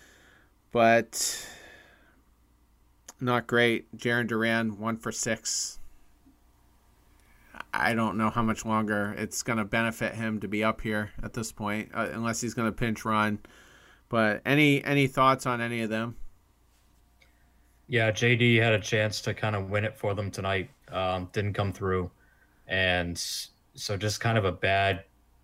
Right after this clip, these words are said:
Speaker 2: bad sort of a clutch hitting series for him, uh, which is kinda what you need him to do at his spot in the lineup. And then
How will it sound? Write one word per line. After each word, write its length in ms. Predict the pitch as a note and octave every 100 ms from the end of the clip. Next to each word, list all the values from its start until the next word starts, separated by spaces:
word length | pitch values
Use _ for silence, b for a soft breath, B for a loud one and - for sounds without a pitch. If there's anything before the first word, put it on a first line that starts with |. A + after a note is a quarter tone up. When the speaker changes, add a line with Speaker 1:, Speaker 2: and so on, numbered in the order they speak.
| _
Speaker 2:
bad 240 | B2+ C3
sort 160 | B2+ C#3+
of 60 | A2
a 60 |
clutch 480 | - - A#2 - -
hitting 360 | G2+ A2+ A#2 A#2
series 380 | - B2 B2 A#2+
for 140 | B2
him, 320 | A#2 B2+ B2+ - -
uh, 200 | - F#2
which 220 | F2+ F#2+
is 100 | -
kinda 200 | - G#2+
what 120 | G#2+
you 80 | F#2+
need 180 | F#2+ G#2
him 100 | G2
to 80 | G2+
do 320 | F#2 G2+ A2+ - b b b -
at 120 | F2+
his 140 | F#2+ F#2
spot 240 | - F#2+
in 60 | F2
the 60 |
lineup. 400 | F2 F2+ G2+ G#2 -
And 160 | G2+
then 280 | G2 F#2+ F2+